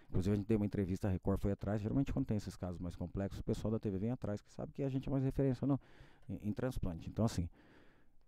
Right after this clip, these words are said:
venderam como se fosse uma limpeza de pele, vamos falar assim, ó.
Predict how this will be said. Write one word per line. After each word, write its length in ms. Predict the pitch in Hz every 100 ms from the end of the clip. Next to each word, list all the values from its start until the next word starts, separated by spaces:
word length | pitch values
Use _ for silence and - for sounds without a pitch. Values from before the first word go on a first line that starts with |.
| -
venderam 560 | 113 175 147 143 170 165 - -
como 160 | 147
se 120 | - -
fosse 260 | 131 123
uma 120 | 139
limpeza 360 | 160 165 156 160
de 100 | 165
pele, 320 | - 101 90
vamos 180 | 92 101
falar 140 | 95
assim, 180 | 95
ó. 80 | -